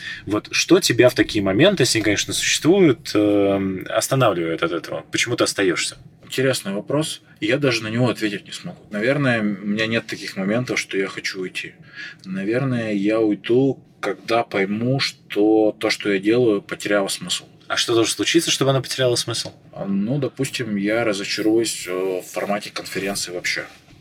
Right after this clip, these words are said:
Speaker 2: То есть
Speaker 1: Мгм.
Speaker 2: я пойму, что конференция там — это бесполезная штука в целом. И, или там, наоборот, я буду знать каждый шаг, буду знать все про доклады, там, например, и я пойму, что это уже становится бизнесом, а не чем-то, что я изучаю.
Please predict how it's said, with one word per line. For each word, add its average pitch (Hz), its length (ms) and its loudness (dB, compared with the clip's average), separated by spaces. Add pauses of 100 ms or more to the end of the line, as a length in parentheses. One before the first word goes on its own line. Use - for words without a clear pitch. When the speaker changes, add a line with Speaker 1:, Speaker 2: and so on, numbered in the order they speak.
(240)
Speaker 2:
То 107 80 -8
есть 104 120 -6
Speaker 1:
Мгм. 113 80 -4
Speaker 2:
я 110 100 0
пойму, 104 360 -2
что 92 320 -6
конференция 95 680 -8
там — 87 260 -12
это 80 400 -8 (240)
бесполезная 101 540 -2
штука 123 420 -2 (180)
в - 60 -20
целом. 90 500 -6 (140)
И, 95 80 -12
или 101 320 -4
там, 101 240 -2
наоборот, 101 500 0
я 95 140 2
буду 95 240 -2
знать 98 300 -2
каждый 98 500 0 (180)
шаг, - 460 0 (220)
буду 104 240 0
знать 101 240 -2
все 101 280 -2
про 90 160 -4
доклады, 95 480 2
там, 80 220 -14
например, 87 420 -6
и 92 80 -4
я 101 140 2
пойму, 101 300 -2
что 95 200 -4
это 92 160 -2
уже 92 140 -4
становится 92 480 -6
бизнесом, 92 640 -4
а 90 160 -6
не 92 140 -6
чем-то, 95 420 -2
что - 240 -4
я 92 120 2
изучаю. 85 400 -6